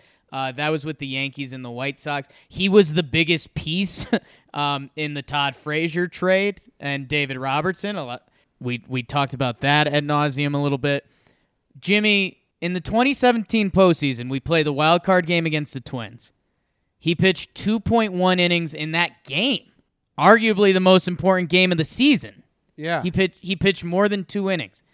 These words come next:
Speaker 1: The A L D S against Cleveland, he had two appearances. One of them, he got the save in,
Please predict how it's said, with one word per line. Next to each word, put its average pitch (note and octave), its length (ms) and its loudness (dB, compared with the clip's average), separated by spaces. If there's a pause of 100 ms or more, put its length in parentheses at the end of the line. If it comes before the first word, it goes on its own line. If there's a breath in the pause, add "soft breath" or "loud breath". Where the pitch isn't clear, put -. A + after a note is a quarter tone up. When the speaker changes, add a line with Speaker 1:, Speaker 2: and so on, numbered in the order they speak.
(640)
Speaker 1:
The F#3+ 180 -2
A G#3 140 6
L A#3 160 4
D A#3 260 2
S F3+ 220 6
against D#3+ 320 -2
Cleveland, D3 440 -4
he C#3+ 100 -4
had D3 200 -2
two G#3+ 180 2
appearances. G3 680 0 (280 soft breath)
One F#3+ 240 2
of D4 60 -2
them, C4+ 160 4
he G#3 120 2
got F#3+ 260 4
the E3 80 0
save B3+ 640 2
in, B2 320 -4